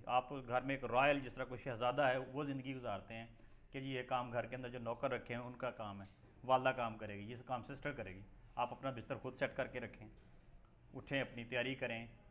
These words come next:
नमाज़ पढ़ें, कुरान पाक पढ़ें, तिलावत करें और कोशिश करें कि अगर अम्मी किचन में काम करें थोड़ी बहुत ही साथ help करवा दिया करें अगर आपके पास time हो तो। time नहीं है तो ठीक है, it's okay, अपनी तैयारी करें, लेकिन तैयारी करके जब आप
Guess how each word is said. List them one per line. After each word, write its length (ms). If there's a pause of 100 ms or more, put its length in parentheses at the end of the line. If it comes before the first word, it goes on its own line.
(180)
नमाज़ 380
पढ़ें, 240
कुरान 300
पाक 300
पढ़ें, 240
तिलावत 400
करें 220 (720)
और 160
कोशिश 320
करें 220
कि 80
अगर 160
अम्मी 200
किचन 240
में 120
काम 240
करें 260
थोड़ी 180
बहुत 140
ही 60
साथ 260
help 200
करवा 180
दिया 160
करें 280
अगर 220
आपके 220
पास 220
time 200
हो 120
तो। 160 (460)
time 200
नहीं 240
है 120 (320)
तो 60
ठीक 280
है, 80
it's 140
okay, 140
अपनी 180
तैयारी 260
करें, 240 (460)
लेकिन 160
तैयारी 260
करके 240
जब 180
आप 280